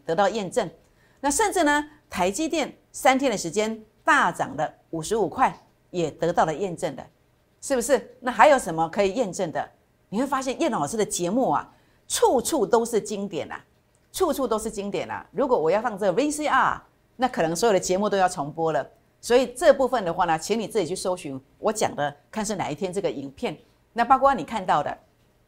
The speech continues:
公开的去做分享的面板股的友达，友达它可以说是这一波当中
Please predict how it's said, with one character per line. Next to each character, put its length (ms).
公 320
开 320
的 220
去 160
做 160
分 240
享 300
的 180
面 240
板 200
股 160
的 240
友 200
达， 340
友 160
达 340
它 140
可 120
以 40
说 160
是 100
这 300
一 60
波 240
当 260
中 320